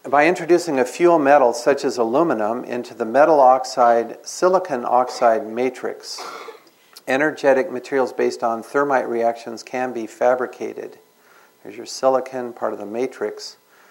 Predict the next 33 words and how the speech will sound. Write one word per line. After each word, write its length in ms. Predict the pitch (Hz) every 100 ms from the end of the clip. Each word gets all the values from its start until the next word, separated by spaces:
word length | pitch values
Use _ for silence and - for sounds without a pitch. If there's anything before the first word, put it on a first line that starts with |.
| _ _ _
to 120 | 117
hold 480 | 127 131 117 104 - - _ -
these 320 | 113 101 -
things. 480 | - - 104 110 - _ _ _ _ _ _ -
Organic 560 | 123 123 139 170 202 -
additives 760 | 123 110 110 107 123 123 127 -
can 180 | 139 127
be, 300 | 127 127 - _ _ _ _ _ _
okay, 180 | 139 147
what 280 | 123 135 180
are 60 | 165
the, 140 | 165
what's 240 | 143 160
that 180 | 165 147
for? 220 | - 107
This 260 | 117 139 -
carbon. 500 | - 151 147 117 104 - _ _ _ _ -
For 60 |
those 200 | 117 117
of 40 | 120
you 60 |
who 40 | 110
know 120 | 117
a 40 |
little 180 | 113 113
chemistry, 540 | 110 139 131 120 - 117
the 100 | 113
organic 580 | 107 131 143 131 120
refers 360 | 117 - 117 107
to 120 | -
a 60 | 107
carbon, 640 | - - 127 127 120 110 - _ _ - - - -
um, 440 | 113 104 104 87